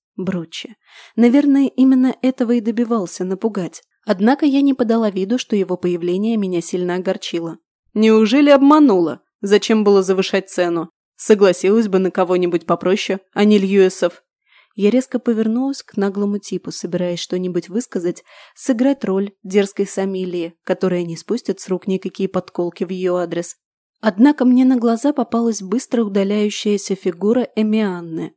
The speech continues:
матери Ролана. Я хотела удостовериться, что увидела именно её,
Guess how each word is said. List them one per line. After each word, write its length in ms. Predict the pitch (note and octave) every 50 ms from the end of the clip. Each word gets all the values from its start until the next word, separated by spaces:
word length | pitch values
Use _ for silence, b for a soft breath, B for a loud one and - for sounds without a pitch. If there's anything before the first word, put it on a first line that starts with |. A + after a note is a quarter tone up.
| _ -
матери 460 | G#3+ G#3+ G3 F3 E3 - - E3+ F#3
Ролана. 580 | F3 E3+ F#3+ G#3+ A#3 G#3 F#3+ E3+ D#3+ E3 E3 - _ _ B B B B B B B
Я 120 | B A3
хотела 440 | A3 - A#3+ A3 - B3+ B3 A#3+ A#3+ A#3
удостовериться, 840 | G#3+ G#3 A3 - - - G3 F#3+ G#3+ A#3+ B3 A#3+ G#3 - - F3
что 200 | - - - F#3+
увидела 400 | F#3+ F3+ G3+ G3 G3 G#3+ G#3+ G#3
именно 360 | - - A3 G#3+ G#3 G3+ G3
её, 560 | G3+ G#3 G3 G3+ G#3+ G#3+ G3 G3+ F3+ E3 D3+